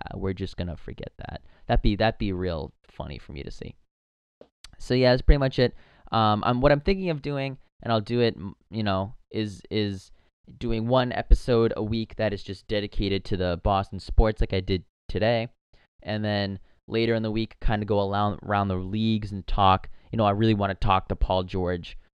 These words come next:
trade to the Thunder, you know, talk about Carmelo possibly joining the Rockets, talk about, um, you know, the other things going on in basketball and football, you know what I mean? Talk about,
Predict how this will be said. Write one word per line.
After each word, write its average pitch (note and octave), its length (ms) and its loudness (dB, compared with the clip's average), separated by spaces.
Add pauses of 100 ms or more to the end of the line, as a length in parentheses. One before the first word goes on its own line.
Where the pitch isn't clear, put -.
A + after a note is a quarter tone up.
trade F#2 320 -2
to E2+ 80 -6
the G2 120 -2
Thunder, G#2+ 440 0
you G2+ 100 -6
know, F2+ 120 -6
talk F#2+ 320 -4
about F#2+ 260 -6
Carmelo F#2+ 460 -4
possibly F#2 500 -8
joining F2+ 400 -8
the E2 80 -12
Rockets, G#2 800 -4
talk F#2 300 -6
about, F2+ 440 -4 (440)
um, F2+ 460 -4 (440)
you A2 140 -4
know, F#2 140 -2
the F#2 160 -6
other G2+ 180 -2
things G2 300 -4
going F#2+ 260 -6
on F#2 300 -4
in F2+ 340 -8
basketball F2+ 680 -2
and F2 120 -12
football, G2+ 560 0
you G2 80 -6
know G2+ 60 -6
what G2 80 -6
I G2 40 -8
mean? G2 200 -8
Talk F#2+ 320 -8
about, F#2 380 -6